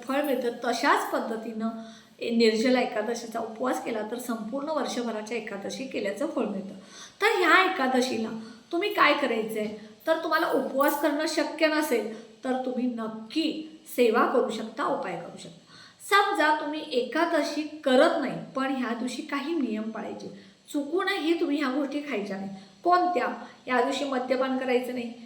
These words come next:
मांसाहार करायचं नाही, ब्रह्मचर्य पाळायचं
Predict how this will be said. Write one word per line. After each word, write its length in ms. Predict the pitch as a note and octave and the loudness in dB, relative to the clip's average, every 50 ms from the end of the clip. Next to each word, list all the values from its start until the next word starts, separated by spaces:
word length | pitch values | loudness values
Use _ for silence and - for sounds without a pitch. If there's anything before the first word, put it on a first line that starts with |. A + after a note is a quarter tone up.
| - - _ _ - | -20 -20 _ _ -4
मांसाहार 680 | B3 B3+ C#4+ C#4 B3+ A#3+ A#3 B3 - - D4 D4+ D4 | 0 4 4 4 6 4 2 2 4 4 6 6 6
करायचं 500 | D4 D4 - C4+ B3 A#3 A3+ A3+ - A3+ | 4 2 0 0 0 0 0 -2 -2 0
नाही, 120 | A#3+ B3+ C4 | 2 2 2
ब्रह्मचर्य 920 | B3+ - - - B3 A#3 A#3 A#3 A#3+ C#4 D#4+ F4+ F4 - E4+ C#4+ A#3+ A#3+ | 2 0 2 6 6 8 8 6 4 2 2 0 2 2 4 6 6 6
पाळायचं 680 | B3 - B3+ A#3+ A#3 G#3+ A3+ A#3+ - - - C#4+ D#4 | 6 6 2 0 2 2 2 0 -2 0 0 2 2